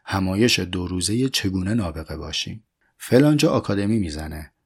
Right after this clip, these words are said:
آکادمی نابغه پروری، سطح مقدماتی، سطح پیشرفته. فلان جا میاد آزمون برگزار می‌کنه، مدرکشو صادر می‌کنه. مدرک نابغه گری سطح یک، مدرک مربیگری نابغه شدن سطح فلان.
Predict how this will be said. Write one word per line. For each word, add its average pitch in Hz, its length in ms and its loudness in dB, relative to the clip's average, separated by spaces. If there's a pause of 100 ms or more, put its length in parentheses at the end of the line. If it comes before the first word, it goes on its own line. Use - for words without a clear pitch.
(140)
آکادمی 98 600 0
نابغه 87 340 0
پروری، 82 760 -6
سطح 107 380 -2
مقدماتی، 82 800 -6
سطح 101 380 -2
پیشرفته. - 720 -10 (720)
فلان 139 360 6
جا 165 140 6
میاد 156 400 4 (100)
آزمون 110 460 4
برگزار 147 560 2
می‌کنه، 147 440 0
مدرکشو 113 600 0
صادر 85 380 -4
می‌کنه. 101 480 -8 (1000)
مدرک 104 460 2
نابغه 98 420 -2
گری 95 340 0
سطح 90 400 0
یک، 120 440 0 (360)
مدرک 110 540 4
مربیگری 107 800 4
نابغه 80 340 -4
شدن 95 360 -4
سطح 110 340 -2
فلان. 87 320 -14